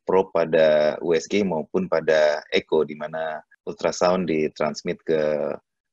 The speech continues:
kemudian kembali lagi dan direkam dalam bentuk electric limpas, dan kita mendapatkan gambar seperti yang terlihat di bawah tersebut. Dan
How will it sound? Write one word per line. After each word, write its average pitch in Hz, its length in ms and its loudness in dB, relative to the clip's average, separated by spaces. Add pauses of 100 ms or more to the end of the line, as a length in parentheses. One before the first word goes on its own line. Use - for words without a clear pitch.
kemudian 82 640 -2
kembali 80 480 0
lagi 80 320 0
dan 78 160 2
direkam 95 640 -2 (240)
dalam 78 320 -2
bentuk 78 320 -2
electric 78 400 -2
limpas, 78 400 -2
dan 76 160 -6
kita 90 320 -4
mendapatkan 80 640 -6
gambar 76 400 -4
seperti - 400 -8
yang 73 160 -16
terlihat 76 320 -8 (240)
di 78 100 -8
bawah 73 380 0
tersebut. - 400 -4 (320)
Dan 90 400 -2